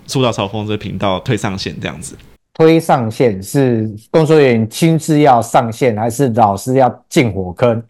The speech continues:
Speaker 1: 哦，都有，都有。
Speaker 2: 啊，
Speaker 1: 工作同仁也是，也是主-，主持人之一这样子。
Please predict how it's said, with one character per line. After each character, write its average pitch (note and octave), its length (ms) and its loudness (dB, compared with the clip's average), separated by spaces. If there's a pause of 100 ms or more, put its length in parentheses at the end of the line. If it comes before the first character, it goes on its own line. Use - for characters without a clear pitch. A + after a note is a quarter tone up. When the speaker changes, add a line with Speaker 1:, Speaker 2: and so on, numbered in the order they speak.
Speaker 1:
哦， A#2 480 -2
都 F3+ 160 4
有， A2+ 240 0
都 G#2 160 -4
有。 F#2+ 180 -2
Speaker 2:
啊， C#3 100 -4
Speaker 1:
工 D#3+ 100 4
作 F#3+ 180 4
同 D3 160 2
仁 D3 100 0
也 B2 180 0
是， B2+ 360 0
也 B2+ 180 2
是 C3 380 -2 (140)
主-， B2+ 180 0
主 A#2+ 160 -4
持 B2 160 -2
人 A2+ 200 0
之 G#2 180 -6
一 G2+ 140 -4
这 G#2 80 -4
样 F#2+ 160 -6
子。 - 120 -16